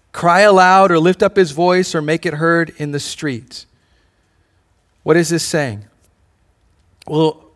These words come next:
one commentator talks about this. He says there's three verbs here that are, are cumulative, right? It's stressing his quiet, unaggressive demeanor, not out to do-,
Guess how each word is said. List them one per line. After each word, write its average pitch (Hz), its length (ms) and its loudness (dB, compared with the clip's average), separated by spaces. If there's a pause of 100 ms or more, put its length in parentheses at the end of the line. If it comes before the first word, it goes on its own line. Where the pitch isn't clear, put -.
(160)
one 175 280 -4
commentator 185 500 0
talks 175 280 0
about 151 160 0
this. 135 140 -6
He 151 80 -10
says 151 220 -8
there's 147 240 -4
three 196 240 -2
verbs 151 520 0
here 151 380 0 (380)
that 160 120 2
are, 147 260 0 (120)
are 156 80 -8
cumulative, 151 1000 -4
right? 156 300 0 (320)
It's - 220 -10
stressing 185 640 0 (320)
his 151 200 -4
quiet, 196 600 0
unaggressive 185 600 2
demeanor, 160 600 -4 (360)
not 170 260 2
out 190 200 2
to 196 80 -2
do-, 165 220 0